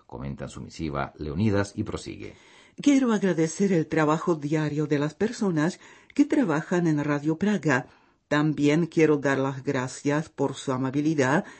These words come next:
Speaker 2: en el trato con los oyentes, por responder nuestras cartas en los programas Contacto y Cita con los Oyentes", apunta nuestro amigo brasileño, agregando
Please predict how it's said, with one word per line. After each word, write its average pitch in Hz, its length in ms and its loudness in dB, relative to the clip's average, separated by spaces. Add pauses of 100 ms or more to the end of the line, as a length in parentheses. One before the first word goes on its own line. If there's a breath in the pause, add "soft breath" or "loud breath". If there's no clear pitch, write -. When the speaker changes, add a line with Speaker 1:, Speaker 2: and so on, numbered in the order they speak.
(140 loud breath)
Speaker 2:
en 214 180 4
el 208 120 0
trato 165 440 0
con 139 140 2
los 151 180 -2
oyentes, 202 600 2 (280 loud breath)
por 311 180 4
responder 151 640 2
nuestras 131 520 -4
cartas 151 600 0 (220 loud breath)
en 170 180 2
los 139 180 -4
programas 139 580 -2
Contacto 180 840 0
y 247 160 2
Cita 139 560 0
con 143 120 0
los 143 160 -4
Oyentes", 226 520 0 (380 loud breath)
apunta 190 540 2
nuestro 151 520 -2
amigo 139 320 0
brasileño, 175 720 0
agregando 135 800 0